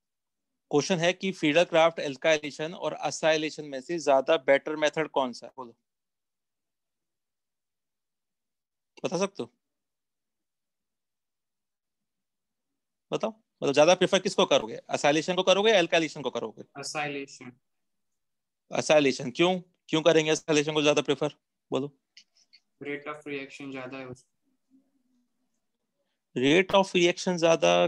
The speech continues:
Speaker 1: कैसे पता लगा?
Speaker 2: वो रिएक्शन ज्यादा फास्ट होगा, कार्बन पे ज्यादा डेल्टा पॉजिटिव होगा।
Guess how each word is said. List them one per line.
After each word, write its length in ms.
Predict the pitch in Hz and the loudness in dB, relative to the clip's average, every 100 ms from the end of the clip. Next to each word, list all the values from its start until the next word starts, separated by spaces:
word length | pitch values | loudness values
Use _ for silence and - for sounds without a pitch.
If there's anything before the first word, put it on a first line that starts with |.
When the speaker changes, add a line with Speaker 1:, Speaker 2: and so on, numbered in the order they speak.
| - | 0
Speaker 1:
कैसे 220 | 160 - | -2 0
पता 180 | 175 175 | -4 -2
लगा? 260 | 175 185 240 _ _ _ _ _ _ _ _ _ _ _ _ _ _ _ _ _ _ | -4 -6 -10 _ _ _ _ _ _ _ _ _ _ _ _ _ _ _ _ _ _
Speaker 2:
वो 400 | 143 151 135 127 | -20 -20 -14 -12
रिएक्शन 580 | 135 151 160 156 - 160 | -8 -4 -4 -6 -12 -8
ज्यादा 280 | 147 147 170 - | -6 -6 -10 -8
फास्ट 300 | 151 151 - | -10 -10 -16
होगा, 180 | 139 135 | -16 -14
कार्बन 400 | 135 135 135 143 143 | -10 -10 -10 -16 -14
पे 100 | 143 | -14
ज्यादा 260 | 143 139 143 | -12 -14 -16
डेल्टा 340 | 143 135 - | -16 -16 -18
पॉजिटिव 520 | _ 131 131 127 131 | _ -20 -20 _ _
होगा। 140 | 123 | _